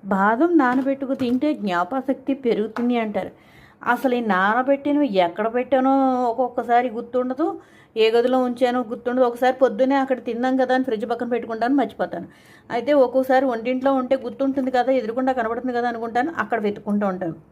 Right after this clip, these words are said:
అదండి నా జ్ఞాపకశక్తి అయితే మాత్రం. మేము రొటీన్‌గా అయితే మాత్రం ఎవరో ఒకరు ఏదో పూట మొత్తానికి అయితే మాత్రం కానిస్తాం. తొక్క అయితే మాత్రం ఒలిచేసుకుని తింటానండి. ఇది నా బాదం స్టోరీ. నెక్స్ట్ ఏంటంటే ఇవి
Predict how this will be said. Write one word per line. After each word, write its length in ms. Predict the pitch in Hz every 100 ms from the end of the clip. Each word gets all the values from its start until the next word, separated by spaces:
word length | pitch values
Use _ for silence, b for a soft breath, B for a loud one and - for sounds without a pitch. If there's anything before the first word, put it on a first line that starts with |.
| -
అదండి 380 | 214 233 240 220
నా 180 | 208 180
జ్ఞాపకశక్తి 680 | 180 170 165 196 214 214
అయితే 200 | 202 202
మాత్రం. 420 | 202 202 196 165 165 B B B B 214
మేము 520 | 202 196 190 180 175
రొటీన్‌గా 520 | 175 208 240 240 240
అయితే 260 | 247 233 240
మాత్రం 420 | 226 214 277 269 226 208 180 - -
ఎవరో 340 | 226 208 214
ఒకరు 160 | 220 220
ఏదో 280 | 214 214 240
పూట 260 | 233 214
మొత్తానికి 460 | 226 196 220 214 226
అయితే 180 | 202 214
మాత్రం 320 | 202 208 294
కానిస్తాం. 840 | 330 247 202 208 208 220 254 330 -
తొక్క 200 | 226 247
అయితే 240 | 262 262
మాత్రం 360 | 247 247 247 247 226 220 202 -
ఒలిచేసుకుని 640 | 220 233 254 247 247 320
తింటానండి. 720 | - 220 214 226 208 175 170 - B B B B _ _ -
ఇది 200 | 220 247 254
నా 120 | 233
బాదం 360 | 202 180 175
స్టోరీ. 400 | 202 - 185 - - - - _ - - - _ _ _ b b b b -
నెక్స్ట్ 260 | 247 240 254
ఏంటంటే 380 | 240 240 277
ఇవి 560 | 330 247 240 202 185 -